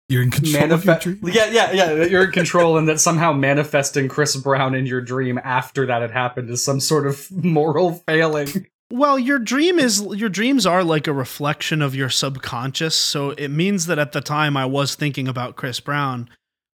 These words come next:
Speaker 3: because I think I, like, had listened to, I mean, I, I, I'd always listened to Chris Brown's music, like, in high school, but, like, not anymore, obviously.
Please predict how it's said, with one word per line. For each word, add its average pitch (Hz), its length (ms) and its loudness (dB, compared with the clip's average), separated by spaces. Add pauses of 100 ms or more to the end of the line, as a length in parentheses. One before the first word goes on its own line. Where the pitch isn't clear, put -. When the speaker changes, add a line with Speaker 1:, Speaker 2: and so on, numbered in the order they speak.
Speaker 3:
because 151 280 -2
I 139 100 0
think 165 280 -4
I, 143 200 2
like, 135 260 -6
had 135 180 -8
listened 135 380 -6
to, - 180 -12
I 147 40 -6
mean, 156 120 -2
I, 156 280 -2
I, 147 60 -8 (120)
I'd 147 120 -10
always 131 280 -6
listened 123 260 -8
to 123 80 -10
Chris 127 200 -8
Brown's 123 300 -8
music, 120 360 -10
like, 113 140 -12
in 110 60 -14
high 120 140 -10
school, 117 320 -10
but, 120 120 -14
like, 117 220 -16
not 120 200 -10
anymore, 110 360 -12
obviously. 110 560 -12